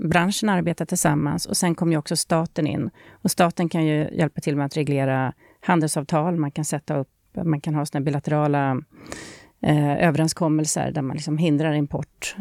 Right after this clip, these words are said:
eh, från vissa länder. Eh, men det man, eh, så det man försökte göra framför allt, det var, man försökte ju få ner kostnaderna. Så det var att man försökte rationalisera och effektivisera. Och det kunde ju vara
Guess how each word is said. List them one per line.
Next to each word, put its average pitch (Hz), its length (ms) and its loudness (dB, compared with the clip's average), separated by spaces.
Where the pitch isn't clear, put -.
eh, 151 220 2
från 156 140 -2
vissa 151 220 0
länder. 139 460 0
Eh, 160 440 6
men 185 400 6
det 196 260 4
man, 185 400 4
eh, 202 120 4
så 202 100 4
det 190 100 4
man 196 140 4
försökte 196 300 2
göra 196 280 4
framför - 260 -2
allt, 117 240 2
det 214 60 -2
var, 190 220 2
man 170 180 2
försökte 202 440 -2
ju 190 100 2
få - 160 -4
ner 160 220 2
kostnaderna. 233 800 -4
Så - 100 -8
det 190 100 0
var 202 100 0
att 175 120 -4
man 180 120 0
försökte 175 260 0
rationalisera 220 880 2
och - 80 -8
effektivisera. - 680 -2
Och 165 60 0
det 165 80 2
kunde 170 240 0
ju 170 40 -4
vara 156 360 -2